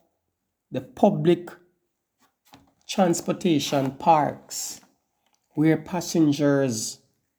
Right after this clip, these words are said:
are waiting to board their public transport to home.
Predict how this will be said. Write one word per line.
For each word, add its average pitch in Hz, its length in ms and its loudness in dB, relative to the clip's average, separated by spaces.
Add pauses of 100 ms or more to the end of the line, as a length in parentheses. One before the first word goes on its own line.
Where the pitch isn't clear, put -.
(140)
are 143 220 2
waiting 127 960 0 (1700)
to - 100 -6
board 123 580 0 (1400)
their 123 220 -4
public 131 400 -2
transport 120 640 -4
to 120 100 -6
home. 127 380 -8